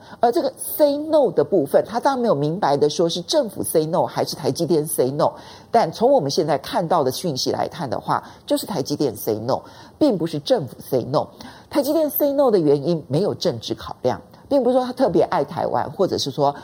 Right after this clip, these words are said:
他特别的讨厌美国，而纯粹就是因为他们很清楚的知道，所有的制程演进是慢慢慢慢堆叠上来的。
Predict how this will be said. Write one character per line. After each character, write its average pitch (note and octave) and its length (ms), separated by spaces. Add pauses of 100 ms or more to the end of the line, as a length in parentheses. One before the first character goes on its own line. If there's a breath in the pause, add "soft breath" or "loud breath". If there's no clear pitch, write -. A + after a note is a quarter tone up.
他 A3 80
特 A3 220
别 C3 220
的 D#3+ 260 (140)
讨 A#2 240
厌 A3+ 180
美 A#2 260
国， G#2 300 (260 loud breath)
而 - 100
纯 G#3+ 340
粹 D4+ 260
就 F#3 220
是 E3+ 340
因 E3+ 200
为 F3 200 (340 loud breath)
他 C4+ 120
们 C4 160
很 C#3 160
清 C#4+ 320
楚 G3 160
的 A#2+ 120
知 D3 200
道， E3 240 (580 loud breath)
所 C#4 320
有 D#4 160
的 F3 100
制 A3 240
程 B2+ 380 (220)
演 D#3 280
进 C4+ 360
是 - 440
慢 E4 180
慢 C#4 140
慢 A#3+ 160
慢 G#3+ 160
堆 A3+ 220
叠 C#3+ 220
上 A#2 280
来 - 240
的。 - 180